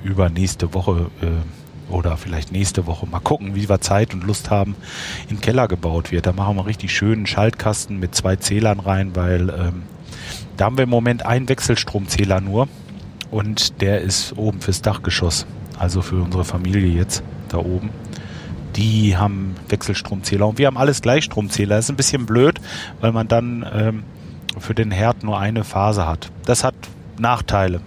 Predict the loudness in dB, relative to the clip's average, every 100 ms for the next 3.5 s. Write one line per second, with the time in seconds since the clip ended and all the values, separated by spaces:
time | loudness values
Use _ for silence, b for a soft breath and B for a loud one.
0 | -8 -2 0 0 2 2 2 0 0 0
1 | 2 0 0 -4 -2 -2 -2 -4 -4 -8
2 | -6 -2 -2 -4 -8 B B B 0 0
3 | 0 -4 -2 -2 -2